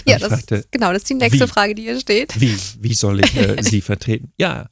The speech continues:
Speaker 2: kannst du mich vertreten? Kannst du nach Kanada kommen, nach Toronto, Ortsteil Richmond Hill?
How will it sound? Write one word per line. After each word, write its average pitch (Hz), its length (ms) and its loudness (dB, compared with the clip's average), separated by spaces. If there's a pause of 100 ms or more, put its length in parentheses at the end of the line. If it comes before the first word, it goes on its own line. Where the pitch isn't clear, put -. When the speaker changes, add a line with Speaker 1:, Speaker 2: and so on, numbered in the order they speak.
Speaker 2:
kannst 170 180 -2
du - 40 -4
mich 135 120 -4
vertreten? 147 360 -4
Kannst 131 200 -4
du 127 40 -2
nach 107 160 -2
Kanada 123 400 -2
kommen, 117 300 -2
nach 95 260 -2
Toronto, 123 720 -2 (200)
Ortsteil 104 500 -2
Richmond 101 440 0
Hill? 110 280 -2